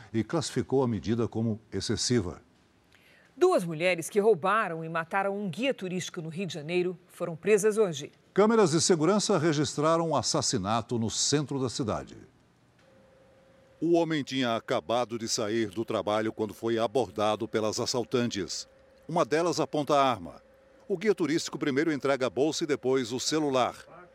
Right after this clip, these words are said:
Speaker 1: mas em seguida reage. Ele tenta segurar a arma que está com uma das mulheres. A outra assaltante também entra na briga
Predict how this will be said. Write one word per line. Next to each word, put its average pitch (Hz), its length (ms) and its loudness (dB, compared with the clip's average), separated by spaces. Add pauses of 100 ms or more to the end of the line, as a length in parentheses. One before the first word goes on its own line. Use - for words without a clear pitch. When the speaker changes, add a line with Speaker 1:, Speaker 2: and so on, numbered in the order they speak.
(160)
Speaker 1:
mas 156 320 -2
em 156 60 -2
seguida 127 420 -2
reage. 123 680 0 (580)
Ele 139 120 -8
tenta 135 280 -4
segurar 104 460 -2
a 90 80 -4
arma 104 360 -4
que - 80 -8
está 101 280 -4
com 113 160 -2
uma 113 160 -4
das 110 180 -4
mulheres. 110 600 -2 (400)
A 117 80 2
outra 156 360 2
assaltante 123 520 -2
também 120 380 -2
entra 127 220 -2
na 110 100 -4
briga 120 340 0